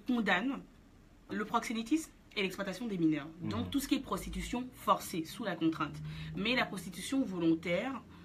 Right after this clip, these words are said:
Speaker 1: serait quelque chose, à ce moment-là, de, d'encadrer juridiquement et de libre, et voilà. Alors, les limites de cette approche, principalement pour ce qui a trait aux valeurs africaines,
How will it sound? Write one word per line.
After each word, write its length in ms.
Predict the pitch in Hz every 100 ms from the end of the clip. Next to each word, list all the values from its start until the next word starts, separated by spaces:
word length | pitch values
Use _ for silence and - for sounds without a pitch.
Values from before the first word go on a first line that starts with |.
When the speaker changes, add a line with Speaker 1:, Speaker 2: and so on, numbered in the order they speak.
| -
Speaker 1:
serait 340 | - - 175 190
quelque 280 | 208 170 160
chose, 380 | - 175 196
à 60 | 170
ce 140 | -
moment-là, 460 | 160 151 170 170 175
de, 180 | 165 165
d'encadrer 500 | 160 151 160 151 170
juridiquement 760 | 156 147 151 156 147 147 160 160
et 80 | 156
de 100 | 139
libre, 320 | 139 151 160 156
et 80 | 160
voilà. 220 | 160 - - - - - - - - -
Alors, 220 | 214 -
les 140 | 226
limites 260 | 254 320 -
de 80 | 202
cette 180 | 240
approche, 440 | 175 - 330 - - - - - - - - - - - - - -
principalement 800 | - 170 190 233 214 208 202 185
pour 300 | 160 165 160 - - -
ce 480 | - - - 208 196
qui 180 | 190 196
a 60 |
trait 160 | 175 190
aux 40 |
valeurs 300 | 160 151 175
africaines, 540 | 170 - 147 214 294